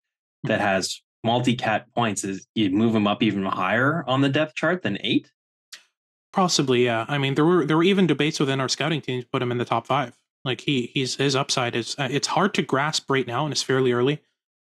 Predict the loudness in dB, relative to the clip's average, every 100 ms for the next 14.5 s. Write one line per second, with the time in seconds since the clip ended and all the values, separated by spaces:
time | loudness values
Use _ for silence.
0 | -4 0 2 2 2 0 0 0 0 0
1 | -2 -2 -2 -2 -2 0 2 2 0 -4
2 | -2 -2 -2 -2 -4 -4 -4 -2 -4 -2
3 | -2 -2 -2 -2 -2 -4 -2 -2 0 -2
4 | -4 -4 2 2 2 0 -2 -2 -2 -2
5 | -2 -2 -2 0 0 0 0 -2 -2 -2
6 | -2 -2 -2 -2 0 0 0 -4 -8 _
7 | _ _ _ _ 0 2 4 4 2 2
8 | 0 0 0 0 0 2 2 2 2 2
9 | 0 _ _ _ _ _ _ _ -2 0
10 | 2 2 2 2 2 0 -2 0 0 0
11 | -4 -6 -10 -4 -2 -2 0 2 2 -4
12 | -2 0 0 -2 -8 _ 0 0 0 -4
13 | -2 0 0 2 0 0 -2 -2 0 -2
14 | -4 -4 -2 -2